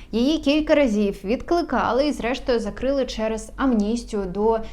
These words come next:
шістдесятиріччя радянської влади. Але це ще не кінець.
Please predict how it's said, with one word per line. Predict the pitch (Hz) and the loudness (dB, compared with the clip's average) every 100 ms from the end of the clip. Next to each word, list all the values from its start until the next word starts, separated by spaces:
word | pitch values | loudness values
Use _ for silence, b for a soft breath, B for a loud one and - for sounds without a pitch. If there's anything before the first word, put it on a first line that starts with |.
| B | B
шістдесятиріччя | - 285 277 226 214 208 208 196 208 247 349 - 269 | -2 -2 -2 -2 0 0 -2 -4 -2 -2 -4 -2 0
радянської | 208 175 180 185 - 185 | 0 -2 -6 -8 -6 -6
влади. | 170 170 - - - - | -6 -8 -12 -14 -16 -4
Але | 240 254 254 - | 0 0 0 -4
це | - 285 320 | -4 0 0
ще | 311 220 214 | -2 -4 -2
не | 214 | -4
кінець. | 208 185 - - | -8 -10 -10 -12